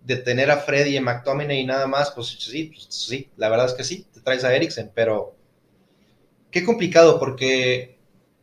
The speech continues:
entras en un círculo vicioso en el que si ya no juegas torneos importantes, los jugadores ya no quieren venir, y si ya no quieren venir, es más difícil que regreses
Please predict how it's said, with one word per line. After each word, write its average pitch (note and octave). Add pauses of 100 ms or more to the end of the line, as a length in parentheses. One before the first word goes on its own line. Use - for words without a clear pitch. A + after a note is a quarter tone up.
(240)
entras G3+
en F3
un F3+
círculo F#3
vicioso D3+
en C#3
el C3+
que B2+
si C#3
ya D3
no F#3
juegas F#3
torneos D3+
importantes, D3+
los C#3+
jugadores B2+
ya C3+
no C3+
quieren C3
venir, D3+
y B2
si A#2+
ya B2
no B2+
quieren C3+
venir, C3+
es C3+
más B2+
difícil B2+
que C#3+
regreses B2+